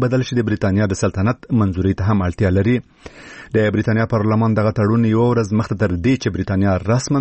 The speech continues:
له اروپایي ټولنې وځي، تاییدوي. ښاغلي جانسن وویل، دغه تړون بریتانیا ته اجازه ورکوي چې بیرته پر خپلو قوانینو او د خپلې راتلونکي کنټرول په لاس کې واخلي، خو دا یې هم وویل چې لندن نیت لري چې د اروپایي ټولنې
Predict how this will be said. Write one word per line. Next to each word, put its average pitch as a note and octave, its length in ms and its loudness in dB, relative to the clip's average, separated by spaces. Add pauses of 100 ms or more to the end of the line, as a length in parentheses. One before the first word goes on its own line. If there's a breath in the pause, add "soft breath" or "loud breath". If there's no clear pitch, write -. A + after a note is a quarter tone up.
(120)
له C3 100 2
اروپایي A2 420 0
ټولنې G#2 320 0 (140)
وځي، B2+ 220 0 (100)
تاییدوي. F2+ 560 2 (800 loud breath)
ښاغلي G2+ 300 2 (100)
جانسن A#2 360 0
وویل، A#2 480 2
دغه A#2+ 240 -2
تړون A#2+ 320 2
بریتانیا G#2 400 0
ته G#2 140 2
اجازه F#2+ 360 0
ورکوي C3+ 320 0
چې G2+ 240 -4
بیرته C3 360 0
پر A#2+ 120 -2
خپلو B2+ 200 0 (120)
قوانینو A#2+ 460 2
او A#2+ 160 0
د G#2+ 80 -4
خپلې G#2+ 260 2
راتلونکي C#3 500 -2
کنټرول A#2 380 0
په F#2+ 100 0
لاس F#2+ 200 -2
کې - 160 -4
واخلي، F2 340 -4
خو E3 100 -2 (540 loud breath)
دا A2+ 140 2
یې G2+ 60 0 (100)
هم C3 180 2
وویل C3 240 2
چې - 100 -4 (140)
لندن F#2+ 480 0
نیت C3+ 300 0
لري C3+ 180 2
چې C3 80 0
د A2+ 160 0
اروپایي F#2 320 0
ټولنې G2+ 380 0